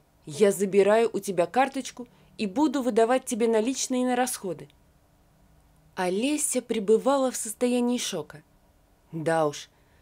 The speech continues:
надо было самой снять наличные» и расплачиваться. Но решила,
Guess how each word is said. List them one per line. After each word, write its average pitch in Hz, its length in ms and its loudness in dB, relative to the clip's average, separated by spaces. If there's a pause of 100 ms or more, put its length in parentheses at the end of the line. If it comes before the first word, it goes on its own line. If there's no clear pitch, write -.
(240)
надо 208 420 2
было 202 280 2
самой 214 420 2
снять 190 340 0
наличные» 226 640 -2 (380)
и 247 40 4
расплачиваться. 185 840 -2 (800)
Но 233 200 2
решила, 233 500 -4